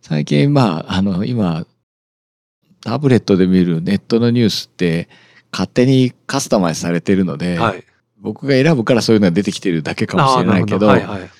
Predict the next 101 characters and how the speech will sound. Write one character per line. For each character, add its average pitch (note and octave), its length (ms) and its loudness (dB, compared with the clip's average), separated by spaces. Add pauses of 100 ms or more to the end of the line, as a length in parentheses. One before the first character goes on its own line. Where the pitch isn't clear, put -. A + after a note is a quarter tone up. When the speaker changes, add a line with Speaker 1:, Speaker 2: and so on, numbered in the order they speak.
(240)
Speaker 1:
あ E3+ 140 -6
の、 A2 140 0
ド D#3+ 140 4
イ A#2+ 60 4
ツ F#2+ 140 -4
の F2 80 -2
や D#2 80 -8
っ C#2+ 40 -14
ぱ F#2 200 -2
り D#2 400 -6
進 A2 320 -2
学 G2+ 280 2
事 F#2+ 160 -2
情？ E2+ 360 -2
Speaker 2:
は B2+ 140 0
い G#2 40 0
は A#2 80 0
い G2+ 60 -6
は G#2+ 80 -6
い。 - 20 -4
Speaker 1:
な A2+ 80 -2
ん - 20 -2
か G2 160 -4
あ D3 40 -2
ん E3 40 0
ま F#3+ 60 2
り F3 60 0
正 F3+ 120 -2
確 F3 180 -2
に C3+ 80 0
は - 20 -4
知 - 120 -6
ら G#2+ 60 2
な G2 120 2
か E2 80 -6
っ - 40 -12
た - 80 -18
け - 80 0
ど、 D3 60 6
Speaker 2:
う - 20 6
ん B2+ 40 4
う A#2+ 100 4
ん。 - 0 -
Speaker 1:
そ G#2+ 100 2
の、 D3 300 0 (120)
こ D#3 120 0
の D#3 100 0 (320)
一、 C#3+ 300 -2
二 C#3 120 6
日 A2+ 220 0
に F#2+ 60 2
読 G2+ 160 4
ん F#2+ 80 2
だ E2+ 240 -4 (100)
記 G2+ 160 -8
事 F2+ 120 -4
に E2 100 -6
は、 F2+ 160 -4
十 D#3+ 160 4
歳 F3+ 320 2
児 E3 100 0
っ F#3+ 40 0
て - 200 -12
ね、 - 180 -14 (140)
ド F#3+ 220 0
イ C#3 80 0
ツ G#2+ 160 -6
は G#2 260 0
小 D#3+ 240 -4
学 F3 180 2
校 E2 280 0
が F2+ 320 -2 (100)
四 C3 160 4
年 F#3 100 6
生 F#2+ 140 0
ま D#2 140 -2
で D2+ 80 -8
し - 80 -10
か F#2 100 -8
な F#2 80 -2
い - 20 2
か E3+ 60 6
ら、 A2 60 4
Speaker 2:
そ F2 80 -6
う - 20 -4
で - 0 -
す - 0 -
ね。 F#2+ 80 0
は C#3 140 2
い - 20 0
は G#2 120 -4
い G2+ 180 -4
は - 0 -
い。 - 220 -18
Speaker 1:
十 G2 100 -4
歳 - 360 -8
の A#2+ 260 -2
時 G3+ 280 0
に、 F3+ 220 4
Speaker 2:
う - 20 2
ん。 - 40 -12